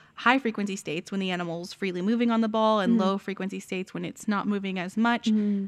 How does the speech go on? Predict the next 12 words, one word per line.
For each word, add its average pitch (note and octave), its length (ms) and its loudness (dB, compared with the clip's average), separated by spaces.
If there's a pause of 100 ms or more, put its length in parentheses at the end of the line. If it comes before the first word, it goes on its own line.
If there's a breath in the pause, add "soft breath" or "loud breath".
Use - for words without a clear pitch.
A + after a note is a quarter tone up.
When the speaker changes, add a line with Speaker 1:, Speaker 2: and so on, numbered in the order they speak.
(160)
Speaker 1:
And G#3+ 220 4
then G#3 260 2
played G#3 460 -2
those G3+ 280 2
and F#3 120 -6
saw F#3 520 -2
if F#3 140 -6
there F#3+ 140 0
was F3+ 160 0
a E3+ 60 -6
dependence, G#3 960 -2
if G3 140 -6